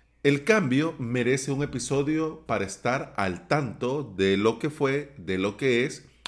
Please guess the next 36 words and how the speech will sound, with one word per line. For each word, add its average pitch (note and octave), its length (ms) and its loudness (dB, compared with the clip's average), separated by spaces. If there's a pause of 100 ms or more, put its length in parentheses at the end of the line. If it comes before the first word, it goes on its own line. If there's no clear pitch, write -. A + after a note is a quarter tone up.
(160)
y, G#3 120 -2
por D3 200 -4
supuesto, B2+ 540 -6
comentar F#2+ 520 -4
de G2 100 -4
lo F2 120 -8
que - 120 -14
será. - 280 -14 (1000)
Recordemos G3+ 600 6
que C#3+ 140 0
tenemos C3+ 340 2
diferentes C#3 480 0
paneles C3+ 380 0
de A2+ 120 -2
control D2+ 480 -10
que G2 120 -4
nos G#2+ 140 -6
permiten C#3+ 560 0
crearnos B2+ 800 0 (340)
nuestro D#3 420 -2
propio A#2+ 340 -2
hosting A#2+ 480 -8
V G#2+ 200 -2
P C#2+ 200 -8
S. C#2 240 -14 (400)
Server G3+ 440 4
Avatar E3+ 560 4
es C#3 360 2
uno A#2+ 240 0
de E2 220 -6
ellos - 420 -18
y A#2+ 180 4
es B2+ 320 0 (300)
de A#2+ 160 4
los F#3+ 200 0
paneles C3+ 580 0